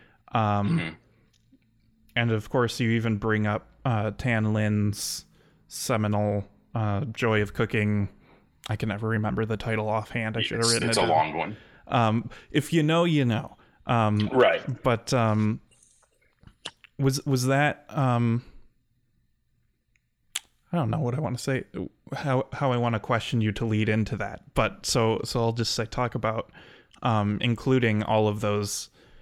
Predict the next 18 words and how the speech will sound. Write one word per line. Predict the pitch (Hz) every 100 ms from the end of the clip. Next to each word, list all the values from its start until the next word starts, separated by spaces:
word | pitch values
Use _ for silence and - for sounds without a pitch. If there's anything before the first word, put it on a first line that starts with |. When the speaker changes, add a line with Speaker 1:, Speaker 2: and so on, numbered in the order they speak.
| - _ _
Speaker 1:
um, | 131 110 110 - 139 _ _ _ _ _ _ -
quotes | - 127 110 - - 127
and, | 107 107 98
and | 107 110 113 110 - _ _ _
other | 120 113 107 104 107 -
pieces | - 117 - 107
of | 107 107 - -
people's | - 120 107 107
writing | 110 110 110 110 117 -
in | 123 117
your | 113
book. | - 113 - - _ _ _ _ _ _ _ _ _ _ _ _
Speaker 2:
I | 147 147
think | - 196 208 170
that, | 175 160 120 -
um, | 123 120 110 92 - - _ _ - -
for | - 123
me, | 110 110 123 151 160 -